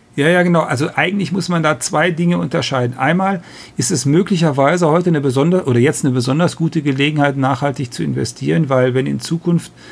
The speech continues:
mit Konjunkturprogrammen Nachhaltigkeit gefördert werden soll, ist das super und wäre ja auch für die eigenen Aktien gut. Wenn zweitens, äh, die E-U-Kommission sowieso alle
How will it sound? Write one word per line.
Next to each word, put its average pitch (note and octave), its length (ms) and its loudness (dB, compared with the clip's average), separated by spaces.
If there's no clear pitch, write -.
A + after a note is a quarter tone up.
mit C3 180 0
Konjunkturprogrammen C#3+ 920 0
Nachhaltigkeit C#3 720 0
gefördert C3+ 480 0
werden C#3 260 0
soll, C3 240 0
ist A#2+ 280 -6
das B2+ 320 -4
super E3+ 480 2
und A#2 120 0
wäre C3+ 200 4
ja C#3 100 4
auch C3+ 120 -2
für - 120 -4
die C3 140 2
eigenen A#2+ 260 2
Aktien D3+ 400 -4
gut. E3+ 320 -2
Wenn C#3 200 0
zweitens, D#3+ 580 0
äh, C3+ 220 0
die C3+ 320 0
E-U-Kommission D#3+ 760 0
sowieso C3+ 600 0
alle D#3+ 420 2